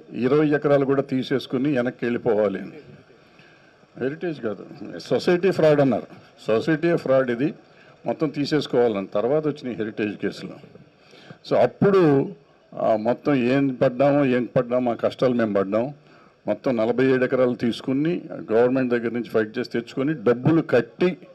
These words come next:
రిజిస్ట్రేషన్ చేసేసుకున్నాం. అప్పటికి మనకి ఏ ఎకరాలు, మన ఏది రూపాయి కూడా రిజిస్ట్రేషన్ లేదు. అప్పుడు మొత్తం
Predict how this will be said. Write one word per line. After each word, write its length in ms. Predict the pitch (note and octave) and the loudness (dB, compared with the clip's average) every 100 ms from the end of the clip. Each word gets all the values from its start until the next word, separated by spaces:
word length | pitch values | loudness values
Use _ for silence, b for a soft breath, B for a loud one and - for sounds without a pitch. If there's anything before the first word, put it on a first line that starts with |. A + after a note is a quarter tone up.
| _ B B B B B - | _ B B B B B 0
రిజిస్ట్రేషన్ 580 | C#3+ D#3+ F3+ F3 F3+ C#3 | 2 2 0 0 0 0
చేసేసుకున్నాం. 580 | C#3 B2 C#3 - G2+ - - | 0 0 -4 -4 -4 -6 -12
అప్పటికి 260 | A2 - C3+ | -12 -10 -2
మనకి 760 | C3 C3 A#2 A2+ G#2 A2 A2+ C3 | -2 -2 -2 -2 -2 -4 0 2
ఏ 200 | D#3+ E3+ | 4 2
ఎకరాలు, 440 | D#3+ E3+ E3 F3 | 2 2 2 2
మన 220 | C#3 C3 | 0 0
ఏది 400 | A#2+ B2 D3+ D#3 | 2 2 2 2
రూపాయి 320 | A#2+ D3 F3+ | 2 2 2
కూడా 180 | D#3+ E3 | 2 2
రిజిస్ట్రేషన్ 520 | D3 C#3+ - C#3+ D3+ | 2 2 0 -2 -2
లేదు. 140 | A#2+ A#2 | -2 -2
అప్పుడు 200 | - G#2+ | -2 -4
మొత్తం 560 | G2+ - D#3 C3+ G#2+ | -4 -2 -2 -2 -4